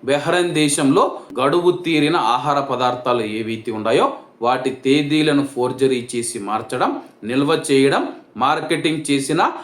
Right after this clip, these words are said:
అతిపెద్ద ఆహార భద్రతా కేసులో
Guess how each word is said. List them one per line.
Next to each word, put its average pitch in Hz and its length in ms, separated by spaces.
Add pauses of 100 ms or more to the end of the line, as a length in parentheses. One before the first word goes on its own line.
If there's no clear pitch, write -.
(180)
అతిపెద్ద 151 640
ఆహార 143 560
భద్రతా 127 540
కేసులో 135 680